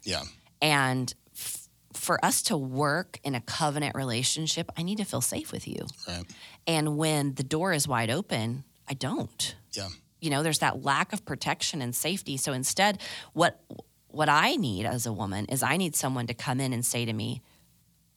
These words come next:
Speaker 2: "I love you regardless
Speaker 1: Yeah.
Speaker 2: of what you do or what you say or how you act," or, and, and here too, and we'll talk about this la-, I think we should address it at, at the end, but I have to say it now too, is that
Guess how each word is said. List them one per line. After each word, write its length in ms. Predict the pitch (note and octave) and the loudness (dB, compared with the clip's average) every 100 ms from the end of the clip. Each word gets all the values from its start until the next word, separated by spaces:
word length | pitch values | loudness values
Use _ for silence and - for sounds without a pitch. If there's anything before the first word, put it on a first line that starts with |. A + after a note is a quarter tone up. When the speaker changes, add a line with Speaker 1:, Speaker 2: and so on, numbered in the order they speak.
| - - | -20 -2
Speaker 2:
"I 140 | B2 C#3 | 2 2
love 340 | B2 B2 C#3+ | 2 2 0
you 320 | D#3+ G3 A3+ - - _ _ _ _ _ _ - | 0 -2 -2 -6 -16 _ _ _ _ _ _ -8
regardless 920 | A#2+ A#2+ A2 F#2 E2 - - - - - _ _ - | -4 -2 0 -2 -4 -6 -4 -4 -4 -10 _ _ -10
Speaker 1:
Yeah. 160 | D#2+ - - _ - | -10 -10 -14 _ -6
Speaker 2:
of 120 | A2+ | -2
what 180 | A2 D#2+ | 0 0
you 140 | A2+ | -2
do 360 | G#2+ A#2+ G3+ - | -2 0 0 -2
or 120 | - | -4
what 160 | G#2 - | -4 -4
you 80 | A2 | -4
say 420 | - D#3+ F#3+ G#3+ | -2 -2 -2 -4
or 100 | - | -4
how 160 | A#2 D#2 | -4 -2
you 120 | C2+ - | -4 -2
act," 440 | C3 E3+ - - - | 0 -2 -4 -10 -4
or, 200 | B2 A2+ - - - | -2 -2 -8 -14 -2
and, 160 | G#3 G3+ - _ _ _ | -2 -2 -10 _ _ _
and 240 | E3+ F3 - - _ - | 0 0 -4 -10 _ -12
here 540 | - - A3 A3+ A#3+ | -6 -2 2 2 2
too, 460 | G3+ - A#3 A3 C#3+ | 2 0 2 2 2
and 160 | C#3 D3+ | 2 0
we'll 100 | E3 | 0
talk 300 | - G3+ - | 2 2 2
about 260 | A#2+ - | -2 0
this 360 | C3 C#3+ - - | 0 -2 -2 -6
la-, 260 | B2 C3 B2 | -6 -2 0
I 80 | - | 0
think 240 | D3+ G#3 G#3+ | 0 -2 0
we 120 | E3 | 0
should 200 | - - | 0 -2
address 340 | B2+ A#2+ A#2 | -2 0 0
it 100 | C3+ | -2
at, 100 | G#2 - - | -6 -10 -8
at 100 | A#2+ | -4
the 120 | C3 | 0
end, 100 | F#3+ | 0
but 100 | - | 2
I 40 | |
have 120 | D#3+ F#3 | 0 0
to 60 | |
say 140 | - A2 | 0 -2
it 80 | |
now 220 | - F3 C#3+ | 0 0 0
too, 420 | - A3+ D#3+ A#2 | 0 0 0 0
is 140 | D3+ | 0
that 180 | D#3 D3 | 0 0